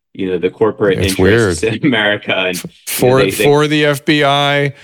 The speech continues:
Speaker 2: for the,
Speaker 1: <laughs>
Speaker 2: for the, uh, you know, the investigative state, for trampling on civil liberties, for s-, stamping out misinformation or anybody that dares to,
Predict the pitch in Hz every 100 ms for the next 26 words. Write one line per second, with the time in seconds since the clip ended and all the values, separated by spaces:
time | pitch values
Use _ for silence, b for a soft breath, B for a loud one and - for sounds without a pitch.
0 | B - - 147 147 147 147 143 123 143
1 | 139 143 139 131 127 120 117 120 120 113
2 | 110 117 123 127 - 131 127 113 - 131
3 | 139 135 127 - - _ - - 131 135
4 | 135 - 139 135 135 127 113 127 123 120
5 | 120 120 123 123 120 - B B - -
6 | 139 143 139 139 131 131 - - 110 -
7 | _ _ _ _ _ - - _ _ -
8 | - 131 131 139 127 123 120 127 135 117
9 | 127 117 113 110 120 107 107 117 120 113
10 | 110 104 95 107 113 107 - 107 104